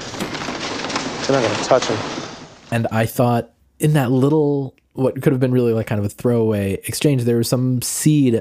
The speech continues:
Speaker 2: of the entire show, the entire series in that, which is that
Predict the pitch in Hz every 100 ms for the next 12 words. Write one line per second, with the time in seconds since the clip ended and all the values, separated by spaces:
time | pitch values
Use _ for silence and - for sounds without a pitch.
0 | - 110 98 110 117 107 135 135 117 -
1 | - 120 98 80 80 107 107 127 110 -
2 | 123 98 85 101 92 80 73 - - -
3 | - 101 98 95 98 95